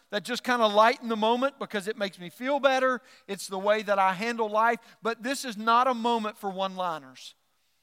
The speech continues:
Store it away. Tag it so you can categorically find it if you need it later. But do not lay it out right now. This is a serious moment. God disciplines his children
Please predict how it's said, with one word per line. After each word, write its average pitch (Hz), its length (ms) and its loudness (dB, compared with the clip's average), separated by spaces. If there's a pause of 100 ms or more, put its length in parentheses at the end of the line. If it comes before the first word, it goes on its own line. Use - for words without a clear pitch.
(1300)
Store 226 380 -2
it 311 60 0
away. 233 520 4 (920)
Tag 233 360 2
it - 160 -6
so 233 140 -2
you 226 180 -4
can 220 200 -12
categorically 240 880 0
find 247 340 -2
it 247 80 -8
if 226 140 -10
you 233 80 -8
need 247 240 -2
it 262 100 -2
later. 226 400 -2 (260)
But 202 280 -6
do 262 160 -2
not 247 360 -2
lay 226 220 0
it 214 80 -2
out 208 300 4
right 196 280 0
now. 185 360 -6 (260)
This 190 680 -4 (180)
is 190 160 -10
a 196 80 -10
serious 185 880 -8 (280)
moment. 180 420 -10 (1120)
God 220 360 -2
disciplines 311 800 -8
his 262 280 -10
children 196 800 -8